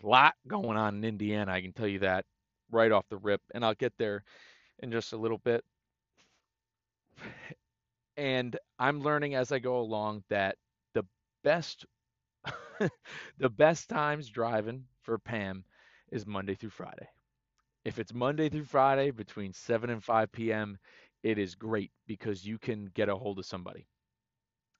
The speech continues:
Your, y-, whether it's your D M or another driver manager who's right next to them, and the communication flows pretty decently.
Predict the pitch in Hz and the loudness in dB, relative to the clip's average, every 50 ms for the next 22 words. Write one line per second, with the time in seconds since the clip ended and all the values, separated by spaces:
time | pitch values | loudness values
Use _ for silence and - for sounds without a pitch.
0 | _ _ _ _ _ _ _ _ _ - 110 107 104 101 104 101 107 101 98 - | _ _ _ _ _ _ _ _ _ -10 -6 -4 -4 -4 -6 -8 -12 -16 -16 -10
1 | - 107 104 101 101 98 - - 107 92 87 - 113 113 117 113 113 117 117 113 | -6 -4 -2 0 -2 -2 -4 -6 -10 -10 -6 -4 0 2 4 4 4 4 2 -2
2 | 104 - - 113 107 104 98 98 98 107 110 107 110 113 120 120 113 107 95 - | -6 -8 -4 -2 0 0 2 0 -2 -2 0 0 0 2 2 2 0 0 -2 -4
3 | 104 104 175 170 113 107 101 104 101 95 95 90 - 104 95 92 90 98 95 87 | -6 -6 -6 -6 -6 -6 -6 -4 -4 -6 -6 -6 -6 -6 -6 -6 -8 -8 -10 -12
4 | - 101 104 104 104 104 101 110 104 98 - - - 98 101 95 92 90 - _ | -4 0 2 2 2 2 0 -6 -8 -10 -10 -12 -8 -6 -4 -4 -4 -6 -10 _
5 | _ _ _ - - - - _ _ _ _ - - 113 101 98 - - - 113 | _ _ _ -20 -20 -20 -20 _ _ _ _ -6 -4 -2 -2 -4 -6 -6 -8 -6
6 | 107 110 117 120 120 - - 135 117 110 - - 113 104 92 - - - 113 110 | -2 -2 -2 -2 -2 -2 0 0 2 2 0 -2 -6 -8 -8 -10 -8 0 4 4
7 | 104 101 101 98 98 98 95 - - - - _ _ _ _ _ _ _ _ _ | 6 6 6 4 2 0 -2 -6 -10 -14 -16 _ _ _ _ _ _ _ _ _
8 | - - 143 135 123 117 110 92 104 98 95 - - - - 76 - - - | -6 0 0 2 2 2 -2 -4 -4 -4 -4 -6 -8 -12 -14 -16 -18 -18 -20